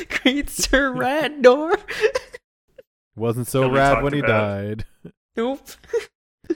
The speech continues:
Speaker 2: Uh, and you also said we were going to have a future Dream episode. Nope.
Speaker 1: Hmm. That's, I think,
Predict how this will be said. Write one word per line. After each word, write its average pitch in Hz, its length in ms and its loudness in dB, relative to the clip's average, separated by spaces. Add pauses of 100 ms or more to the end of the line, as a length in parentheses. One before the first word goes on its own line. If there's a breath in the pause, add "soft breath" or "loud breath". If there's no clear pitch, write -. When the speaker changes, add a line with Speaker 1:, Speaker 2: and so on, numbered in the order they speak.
(180)
Speaker 2:
Uh, 131 380 -2
and 135 160 -6
you 151 180 -2
also 151 200 -2
said 147 260 -2
we 135 180 -6
were 135 120 -6
going 135 200 -2
to 127 80 -4
have 127 280 -4
a 104 140 -10
future 160 560 -6
Dream 107 460 -8
episode. 85 640 -12 (580)
Nope. 87 400 -8
Speaker 1:
Hmm. 107 380 -8 (240)
That's, 170 400 -6
I 190 140 -6
think, 214 320 -10